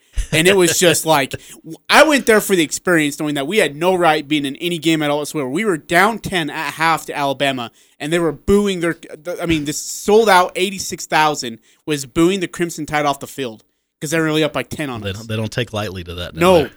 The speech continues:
Speaker 1: And so then we lost, like, thirty-five seventeen. And they, I mean, you saw, like, S E C football being played. And then we got A C C and Clemson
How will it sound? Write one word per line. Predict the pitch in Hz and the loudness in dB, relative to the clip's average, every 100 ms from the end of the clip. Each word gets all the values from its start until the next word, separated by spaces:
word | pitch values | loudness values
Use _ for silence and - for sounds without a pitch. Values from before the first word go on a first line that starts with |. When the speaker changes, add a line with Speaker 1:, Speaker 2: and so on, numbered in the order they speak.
| _ - | _ -8
Speaker 1:
And | 156 156 | -6 -2
so | 185 | 0
then | 185 208 | 2 2
we | |
lost, | 165 165 160 | 2 0 0
like, | 143 | -6
thirty-five | - 165 143 151 123 | -4 -6 -4 -4 -6
seventeen. | - 143 127 - 135 117 | -6 -8 -8 -8 -8 -6
And | 123 | -2
they, | 160 160 - _ - | 0 0 -4 _ -8
I | |
mean, | 147 143 | -6 -4
you | 165 | -6
saw, | 180 175 165 | -4 -2 0
like, | 143 - - | 0 -4 -8
S | 151 143 | -8 -8
E | |
C | - | -10
football | 135 151 139 120 | -10 -10 -8 -8
being | 123 107 | -10 -12
played. | - 117 104 _ _ _ | -10 -12 -12 _ _ _
And | 156 | -6
then | 151 208 | 0 0
we | 226 | 0
got | 185 175 - | 0 0 0
A | 175 | -2
C | 180 214 | -2 -6
C | - 226 220 | -4 -4 -4
and | 143 | -4
Clemson | - 185 196 240 | -4 -4 -6 -10